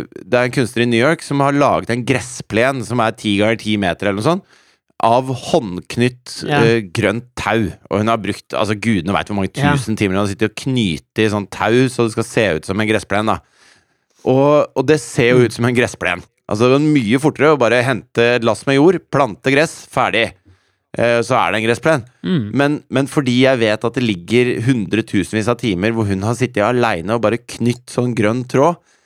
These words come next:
Speaker 1: så blir på en måte den veldig fin, da. Hvis du skjønner hva jeg mener.
Speaker 2: Mm, det er sånn jeg, det
Speaker 1: Og det er ofte
Speaker 2: er,
Speaker 1: det jeg har
Speaker 2: det
Speaker 1: imot
Speaker 2: skjønner jeg
Speaker 1: litt
Speaker 2: hva du
Speaker 1: sånn,
Speaker 2: mener.
Speaker 1: eh, s-, hun der, hva heter hun? Hva heter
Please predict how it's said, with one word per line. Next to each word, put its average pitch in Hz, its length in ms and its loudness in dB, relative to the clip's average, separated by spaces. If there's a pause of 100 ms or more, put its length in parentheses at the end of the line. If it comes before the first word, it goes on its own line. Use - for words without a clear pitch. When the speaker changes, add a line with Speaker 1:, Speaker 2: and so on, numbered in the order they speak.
(100)
Speaker 1:
så 92 240 -2
blir 107 340 0
på 139 140 0
en 135 80 0
måte 117 240 -2
den 117 540 0 (880)
veldig 120 340 2
fin, 233 320 2
da. 123 160 2 (280)
Hvis 131 140 -2
du 139 60 2
skjønner 117 200 2
hva 113 40 2
jeg 107 60 0
mener. 98 220 2
Speaker 2:
Mm, 247 200 0 (200)
det 160 80 2
er 202 80 0
sånn 269 200 0
jeg, 143 200 0 (120)
det 180 100 2
Speaker 1:
Og 170 60 4
det 151 40 6
er 151 80 4
ofte 170 160 2
Speaker 2:
er, - 80 -4
Speaker 1:
det 120 140 4
jeg 147 140 4
har 131 120 2
Speaker 2:
det 202 140 6
Speaker 1:
imot 113 160 2
Speaker 2:
skjønner 202 240 2
jeg 226 80 4
Speaker 1:
litt - 20 4
Speaker 2:
hva 185 40 4
du - 60 4
Speaker 1:
sånn, 160 100 4
Speaker 2:
mener. 120 240 2
Speaker 1:
eh, 110 360 2
s-, - 540 -8
hun 110 100 -2
der, 101 220 0
hva 117 180 0
heter 131 240 0
hun? 135 140 0 (960)
Hva 147 200 2
heter 143 180 0